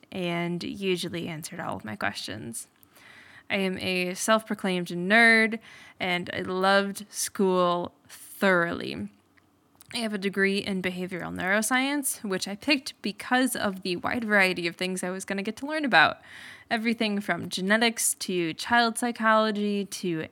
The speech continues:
animal behavior, ethics, and everything in between. So outside of school, <laughs> um, for much of those years, I was competitively horseback riding, actually. I credit a lot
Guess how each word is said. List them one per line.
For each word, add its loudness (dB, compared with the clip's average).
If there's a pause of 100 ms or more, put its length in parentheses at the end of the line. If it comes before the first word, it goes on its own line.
animal 0
behavior, 0 (540)
ethics, 2 (100)
and -8 (100)
everything 2
in -4
between. -6 (1120)
So 0
outside 4
of -4
school, 2 (100)
<laughs> -8
um, 0
for 2
much 2
of 0
those -2
years, -2
I 0
was -4
competitively -4
horseback -4
riding, -8
actually. -8 (720)
I 0 (260)
credit 0
a -4
lot 0